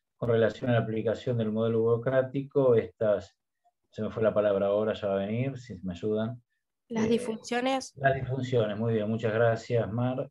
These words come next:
Speaker 1: Eh, las disfunciones de, de este modelo y que, que de alguna manera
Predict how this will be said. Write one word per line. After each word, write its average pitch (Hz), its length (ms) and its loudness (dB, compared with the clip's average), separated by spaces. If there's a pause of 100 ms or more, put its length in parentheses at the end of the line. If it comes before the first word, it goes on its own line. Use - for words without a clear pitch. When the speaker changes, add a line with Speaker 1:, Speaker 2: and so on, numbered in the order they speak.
(140)
Speaker 1:
Eh, 98 720 -4 (640)
las 104 100 0
disfunciones 120 720 2
de, 107 300 0
de 113 120 0
este 117 180 -4
modelo 127 760 4 (400)
y 120 240 -6
que, 101 760 -4
que 107 80 -4
de 101 80 -2
alguna 107 300 0
manera 107 880 0